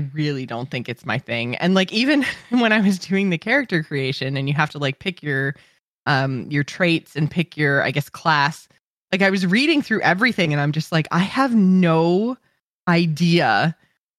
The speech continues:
what's good, what's bad, or what any of this stuff means." <laughs> So, like, I felt like I was kind of creating my character totally blind, which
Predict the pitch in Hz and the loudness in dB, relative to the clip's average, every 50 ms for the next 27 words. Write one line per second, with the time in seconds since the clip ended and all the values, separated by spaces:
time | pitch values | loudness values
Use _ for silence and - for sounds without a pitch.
0 | _ _ _ _ _ _ _ _ 160 175 208 233 - - - 202 185 180 165 156 | _ _ _ _ _ _ _ _ 0 0 0 0 -2 -2 0 2 2 2 0 2
1 | 156 175 175 - - - 160 156 156 147 151 151 143 160 147 - _ 160 170 175 | 0 0 0 0 0 0 0 2 2 0 0 0 2 0 0 0 _ 0 2 2
2 | 170 165 160 143 143 156 139 - - - 139 123 - - 147 139 120 78 82 143 | 2 2 2 2 0 0 -2 -2 -2 -2 -2 -2 0 -2 -4 -4 -2 -4 -6 -8
3 | - - - _ 185 - - 294 285 262 233 233 247 240 226 220 - - 190 202 | -8 -8 -16 _ -8 -2 0 2 4 4 4 4 2 2 2 2 2 0 0 0
4 | 208 - 214 180 139 151 208 214 214 196 180 - - 185 165 170 165 165 - - | 0 -2 -2 0 0 0 2 2 2 0 0 -2 -2 0 0 0 0 -2 -6 -12
5 | - - 185 170 147 139 165 175 175 170 156 151 - - 147 143 151 160 - - | -6 0 0 2 2 2 2 2 2 0 0 -2 -2 -2 0 0 0 0 0 0
6 | 160 151 - - - 156 147 151 156 156 151 143 143 131 - - 127 120 120 117 | 0 0 0 -4 -4 -2 -2 0 0 -2 -2 -2 -4 -4 -6 -6 -4 -4 -2 -2
7 | 131 160 214 254 302 359 370 370 - - _ _ _ _ _ _ _ _ _ - | -2 0 0 2 2 0 0 -2 -6 -14 _ _ _ _ _ _ _ _ _ 0
8 | 175 190 180 165 - - - | 2 2 2 2 -2 -8 -10